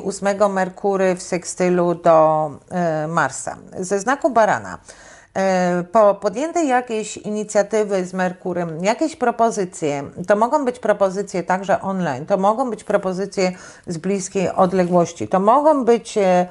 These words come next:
e, propozycje od rodzeństwa, e, tak? Czyli jakieś nowe współprace, nowe kooperacje, jakiegoś nowego interesu. Wchodziłabym w to bardzo dobre,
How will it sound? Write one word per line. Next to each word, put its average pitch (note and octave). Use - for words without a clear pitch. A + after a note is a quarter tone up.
e, A3
propozycje G#3
od F3+
rodzeństwa, G3
e, F#3
tak? G3+
Czyli A3
jakieś G3+
nowe A#3
współprace, G#3
nowe G#3
kooperacje, F#3
jakiegoś F#3
nowego F3+
interesu. F#3
Wchodziłabym F#3+
w -
to F#3
bardzo E3+
dobre, F3